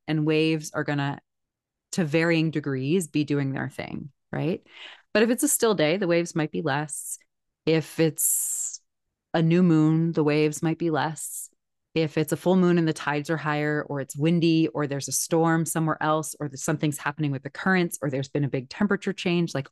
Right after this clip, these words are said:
all of that can affect the amount of waves. And then even within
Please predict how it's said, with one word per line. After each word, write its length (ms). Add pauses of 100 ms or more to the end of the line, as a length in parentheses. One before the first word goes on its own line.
all 200
of 120
that 260
can 100
affect 380
the 80
amount 300
of 80
waves. 400 (280)
And 140
then 120
even 340
within 640